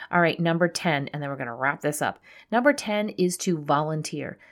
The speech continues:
Find some type of volunteer opportunity. Ask your church,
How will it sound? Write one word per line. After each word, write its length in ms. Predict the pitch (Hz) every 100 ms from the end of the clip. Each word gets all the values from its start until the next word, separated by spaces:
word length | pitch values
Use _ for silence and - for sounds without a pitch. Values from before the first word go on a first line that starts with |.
| _
Find 400 | _ 180 208 285
some 180 | 302 311
type 240 | - 220 220
of 160 | 196
volunteer 800 | 165 165 165 175 - 165 160 160
opportunity. 1040 | - 147 160 151 - 226 277 240 175 123 - - - - -
Ask 340 | 180 185 -
your 140 | 262
church, 440 | 262 - 180 -